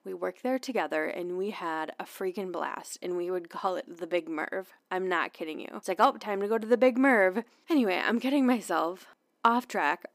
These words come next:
again. I feel like we do this often, guys. Anyway, when I was sixteen,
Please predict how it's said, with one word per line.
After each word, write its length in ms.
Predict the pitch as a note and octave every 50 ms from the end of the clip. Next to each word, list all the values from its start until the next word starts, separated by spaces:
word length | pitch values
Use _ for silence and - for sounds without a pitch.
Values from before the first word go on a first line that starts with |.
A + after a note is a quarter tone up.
| _ -
again. 420 | - E3+ A3+ G3 D#3+ D#3 D#3+ D#3 - -
I 80 | G#3
feel 160 | - - C#4
like 140 | C#4+ C#4+ -
we 100 | C#4 C#4
do 160 | B3 C4+ C4
this 180 | B3+ C4+ B3+ -
often, 320 | C#4 C4+ C4 - G3+ F3
guys. 340 | D#3+ D#3 D3+ D3 E3+ F3+ - _ _ _ _ _ _ _ _ _ _ _ -
Anyway, 380 | A#3 A3+ G3+ E3 - - - F#3+
when 120 | G3 G#3+ G#3
I 60 | G#3
was 140 | G#3 F#3 -
sixteen, 640 | - C4 B3+ - - - G3 F3 E3+ E3 E3+ F3